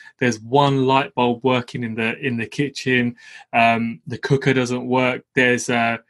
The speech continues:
there's some kind of pests there as well, 'cause I've seen the little black boxes everywhere. And, you know, I,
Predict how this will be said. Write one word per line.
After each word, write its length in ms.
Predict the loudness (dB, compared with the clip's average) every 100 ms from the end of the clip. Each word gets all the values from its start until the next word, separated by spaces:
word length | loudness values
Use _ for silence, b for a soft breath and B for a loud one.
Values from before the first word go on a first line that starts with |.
| b b b -2
there's 220 | -2 0
some 220 | 0 0
kind 260 | 0 0 -2
of 120 | -4
pests 520 | 0 0 0 -8 -6
there 200 | 0 2
as 120 | 2 2
well, 140 | 2
'cause 160 | 2 -4
I've 100 | -6
seen 220 | -2 -2
the 80 | -2
little 240 | -2 -2
black 260 | -2 -2 -2 -4
boxes 400 | -6 -4 -6 -2
everywhere. 500 | -2 -2 0 0 0 B B B B
And, 140 | 0 2
you 60 | 4
know, 180 | 4
I, 140 | 4